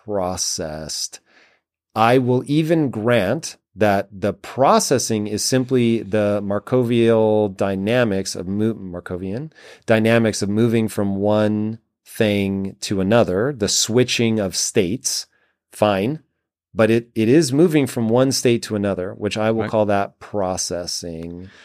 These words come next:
Speaker 2: Right. Yeah, it's just not a physical process. It's, it's, it's, you know, and it doesn't have to be a computational process even. It could be functions that are not computational.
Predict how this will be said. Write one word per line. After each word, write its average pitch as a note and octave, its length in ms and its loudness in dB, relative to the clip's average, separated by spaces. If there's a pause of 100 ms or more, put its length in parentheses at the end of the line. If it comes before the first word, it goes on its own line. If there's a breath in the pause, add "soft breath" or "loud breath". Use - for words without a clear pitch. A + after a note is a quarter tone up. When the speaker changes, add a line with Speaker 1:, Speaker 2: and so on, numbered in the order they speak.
(220 soft breath)
Speaker 2:
Right. B2 220 4 (200)
Yeah, B2+ 100 6
it's - 80 0
just - 160 0
not B2+ 120 4
a G2 40 -2
physical C3 340 0
process. - 600 -8
It's, G2+ 300 -8
it's, - 400 -6
it's, - 260 -4
you G#2 80 -10 (280)
know, A2+ 200 4
and A#2+ 240 0
it A#2 100 4
doesn't B2+ 180 4
have C3 100 4
to G#2+ 80 -4
be B2 80 6
a A#2 40 2
computational C3 580 2
process G2 420 0
even. G2 200 -2
It G2+ 80 -2
could G2+ 120 -2
be G#2+ 160 0
functions A2+ 460 -2
that G#2 160 2
are G#2 60 4
not G#2 200 0
computational. G2 720 -10